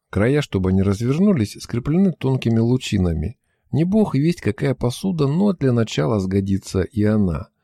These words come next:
Главное, не разводить слишком большой костёр и вовремя увлажнять края, которые выступают из воды. В будущем нужно будет найти глину и налепить простейших горшков.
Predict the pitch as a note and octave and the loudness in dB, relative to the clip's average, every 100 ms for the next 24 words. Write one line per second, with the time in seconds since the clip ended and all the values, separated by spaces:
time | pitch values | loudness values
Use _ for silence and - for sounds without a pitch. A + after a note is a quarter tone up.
0 | _ _ - F#2 A2+ E3 E3+ D3+ C3+ C3+ | _ _ -4 0 2 2 0 -2 -2 -2
1 | D#3+ C3+ B2+ B2+ B2+ A2+ A#2 - G#2+ A2 | 0 0 0 -2 -4 -2 -2 -2 -2 -2
2 | A2+ A#2 - A#2+ - F3+ - B2 C3 E3 | -2 -2 -2 -4 -2 -4 -2 -2 0 0
3 | D3 A#2+ G#2 G2+ G#2 A2 B2 C3 - A2+ | 0 0 0 2 0 0 -2 -4 -2 0
4 | C3+ F3+ F3+ - - E3 G#2+ G#2+ - F#2+ | 0 -2 -4 -8 -4 0 0 0 -4 -2
5 | A2 G2 F2+ E2+ F2+ F2+ F2 - _ _ | -2 -2 -2 0 0 0 -4 -10 _ _
6 | _ _ _ _ _ _ - G#2 E3+ G3 | _ _ _ _ _ _ -2 0 2 2
7 | C3 G2+ G2 B2 B2 A#2 A#2 G#2+ B2+ C3+ | 0 2 2 2 0 2 0 2 0 0
8 | A#2 B2 G3 D#3+ E2+ - E3 G#2 G#2 D#2 | -2 0 2 2 0 0 0 0 -2 -6
9 | - F#2 E2+ - F2+ - E2+ - - G2+ | -4 -4 -2 -2 -2 -2 -6 -8 -4 -4
10 | - - D#2+ - | -4 -10 -12 -14